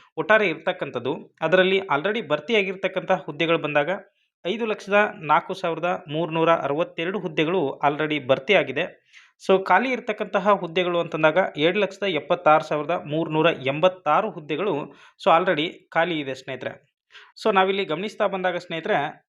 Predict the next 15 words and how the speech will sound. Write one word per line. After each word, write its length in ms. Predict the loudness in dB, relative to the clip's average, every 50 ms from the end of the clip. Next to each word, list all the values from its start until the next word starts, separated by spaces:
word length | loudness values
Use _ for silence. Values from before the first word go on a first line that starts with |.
| _
ಎ 360 | -4 -4 -4 -4 -6 -8 -4 -2
ದರ್ಜೆಯ 380 | -2 -2 0 0 2 2 4 2
ಹುದ್ದೆಗಳು 460 | 2 0 -4 -4 -2 -2 0 0 -2
ಅಂತಂದಾಗ, 360 | -2 -2 -2 0 0 0 2
ಹದಿನಾರು 440 | 0 -2 -2 -2 -2 -2 -2 -2 -2
ಸಾವಿರದ 240 | -2 -4 -2 -2 -4
ಹದಿನೇಳು 480 | -4 -4 -6 -6 -4 -2 0 0 0 0
ಹುದ್ದೆಗಳು 600 | -2 -4 0 2 4 4 4 4 2 0 -2 -2 -4
already 280 | -2 -2 0 -2 -2 -2
ಖಾಲಿ 300 | 2 2 2 2 2 -2
ಇದೆ. 420 | -4 -4 -6 -8 -12 _ _ _ _ _ _ -8
ಅದೇ 160 | -4 -4 -4
ರೀತಿ 420 | -4 -4 -6 -8 -8 -8 -10 _ _
ಬಿ 200 | -4 -2 0 2
ದರ್ಜೆಯ 380 | 2 0 0 2 0 2 2